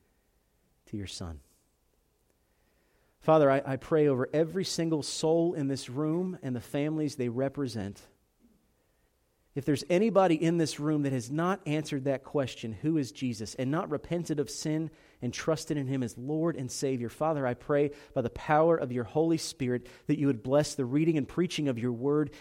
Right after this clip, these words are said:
and deeply convict them of sin and remove that heart of stone and replace it with a heart of flesh. I pray salvation would come to this house this morning for your glory,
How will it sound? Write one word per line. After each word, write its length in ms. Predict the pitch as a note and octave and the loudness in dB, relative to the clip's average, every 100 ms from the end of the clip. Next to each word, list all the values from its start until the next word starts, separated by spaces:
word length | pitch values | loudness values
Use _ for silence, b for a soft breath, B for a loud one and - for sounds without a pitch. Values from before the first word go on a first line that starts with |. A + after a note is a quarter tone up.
| B | B
and 240 | B2 A2+ | -2 -2
deeply 380 | - F3+ F3+ F3 | 2 2 2 0
convict 480 | - C3 A#2 D#3 D#3 | 0 -4 0 -2 0
them 160 | D3 | 0
of 120 | B2 G2+ | 0 -4
sin 460 | - F3 D#3+ E3 D#3+ B B | -4 0 0 -2 -8 B B
and 160 | C3 | -2
remove 380 | B2 B2+ D#3 D#3+ | 0 2 2 4
that 160 | C#3+ B2+ | 2 2
heart 240 | D3+ D3+ | 2 4
of 100 | C3 | 2
stone 480 | - - D3 D3+ D#3 | -4 -4 -2 -2 -4
and 160 | A#2+ A#2 | -6 -6
replace 480 | A#2 - C#3+ C#3 | -6 -4 -2 -2
it 120 | D3+ C#3 | -4 -6
with 120 | A#2 | -8
a 60 | |
heart 340 | G#2 - C3+ - | -10 -6 -6 -6
of 80 | C3 | -14
flesh. 600 | - F#2+ E2+ - - - _ _ _ _ _ _ _ _ _ _ _ _ | -14 -12 -10 -12 -14 -16 _ _ _ _ _ _ _ _ _ _ _ _
I 60 | |
pray 220 | G#2+ - B2+ | -10 -6 -6
salvation 600 | - B2 B2 C#3+ - C#3 | -4 -6 -2 -2 -2 -4
would 140 | A#2+ | -4
come 200 | - C3+ | -6 -6
to 80 | B2 | -4
this 180 | A2+ A2+ | -8 -8
house 280 | A2+ F#2 - | -8 -8 -10
this 200 | - - | -18 -14
morning 320 | G2 F#2 F2+ - _ _ _ _ _ _ _ _ _ _ | -12 -12 -14 -18 _ _ _ _ _ _ _ _ _ _
for 100 | A#2 | -8
your 220 | G#2+ D3+ | 0 0
glory, 480 | C#3 C#3 A#2 G2+ | 0 0 0 -2